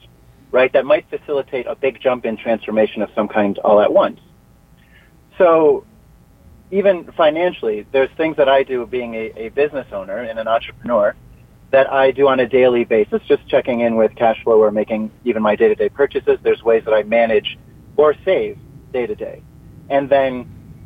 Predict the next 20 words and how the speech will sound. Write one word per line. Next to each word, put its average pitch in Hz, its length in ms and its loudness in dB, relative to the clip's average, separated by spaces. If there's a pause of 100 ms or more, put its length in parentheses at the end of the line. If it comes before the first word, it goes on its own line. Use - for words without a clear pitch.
(380)
peak 185 200 -6
experiences 190 600 0
might 127 260 -4
be 117 280 -4
getting 127 260 -2
a - 20 -6
new 113 140 -6
client 147 280 0
or 120 80 0
having, 113 520 0
making 135 520 -2
some 143 200 -4
play 123 260 0
to - 100 -18
make 113 220 -2
more 131 240 2
money 113 300 -4
at 107 160 -4
once, 104 260 -6 (680)
that, - 200 4